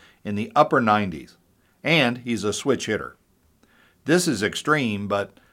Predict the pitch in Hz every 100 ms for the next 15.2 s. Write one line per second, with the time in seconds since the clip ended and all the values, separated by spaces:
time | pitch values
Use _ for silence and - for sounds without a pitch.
0 | - 110 110 156 196 143 156 151 98 160
1 | 160 - 120 151 - 139 143 151 156 -
2 | - 135 151 151 - 131 143 127 95 101
3 | 127 156 _ _ _ - 92 95 92 90
4 | 87 101 - _ _ _ _ - 123 175
5 | 196 160 160 156 147 120 98 190 202 117
6 | 123 110 117 156 120 110 151 92 - _
7 | _ _ - 101 107 143 180 190 - 95
8 | 117 120 127 101 87 67 - _ _ _
9 | _ _ _ _ _ - 123 185 - 139
10 | 120 180 190 120 95 190 147 101 90 87
11 | 98 107 101 143 139 123 - - _ 143
12 | 180 180 156 143 113 95 143 151 135 -
13 | 147 151 135 107 101 110 110 131 165 90
14 | 69 _ _ _ _ _ _ - 98 110
15 | 85